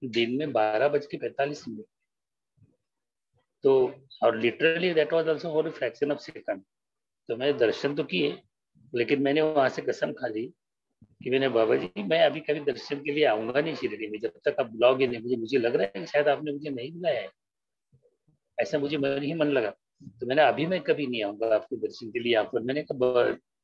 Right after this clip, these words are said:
बम्बई में बहुत जगह साईं बाबा के मंदिर है, आपके मंदिर है, तो इसलिए मैंने वही दर्शन ले लो।" मैंने, मैंने सोचा था कि भाई,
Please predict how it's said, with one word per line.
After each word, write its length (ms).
बम्बई 360
में 160
बहुत 380
जगह 200
साईं 240
बाबा 220
के 60
मंदिर 340
है, 40
आपके 220
मंदिर 360
है, 60
तो 60
इसलिए 240
मैंने 320
वही 160
दर्शन 320
ले 80
लो।" 160
मैंने, 200
मैंने 220
सोचा 300
था 180
कि 380
भाई, 120